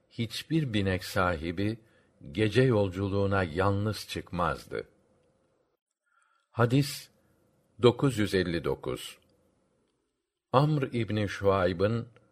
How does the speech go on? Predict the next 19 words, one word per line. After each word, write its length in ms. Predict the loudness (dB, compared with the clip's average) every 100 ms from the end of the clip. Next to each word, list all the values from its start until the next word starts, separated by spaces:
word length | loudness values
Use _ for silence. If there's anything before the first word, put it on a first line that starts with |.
| _ _ _
Allah 320 | -2 0 0 0
ondan 440 | -2 2 2 4
razı 320 | 2 0 0
olsun, 420 | -4 -2 -4 -4 -10 _ _ _ _ _ _ _ _ -8
babası 580 | 4 6 6 4 0 0
yoluyla 720 | 2 2 2 2 4 2 0 _ _ _ -16
dedesinden 840 | -2 0 2 0 0 0 2 0 0
rivayet 520 | 2 2 2 0 -2
ettiğine 500 | -6 -2 -4 0 0
göre, 360 | 0 0 -2 -4 _ _ _ _ _ _ -8
Rasulullah 680 | 0 0 2 2 2 4 4
sallallahu 840 | 4 -2 0 2 2 2 2 4 4
aleyhi 420 | 4 0 -2 -2
ve 100 | -2
sellem 640 | -2 -4 -2 -2 -4 -8 -14 _ _ _ _
şöyle 540 | -12 0 2 2 0
buyurdu: 460 | -2 -6 -6 -8 -14 _ _ _ _ _ _ _ _ _ _ _ _ _ _ _ -16
"Bir 300 | -10 0 0
yolcuya 840 | 2 2 2 0 -4 -2 0 0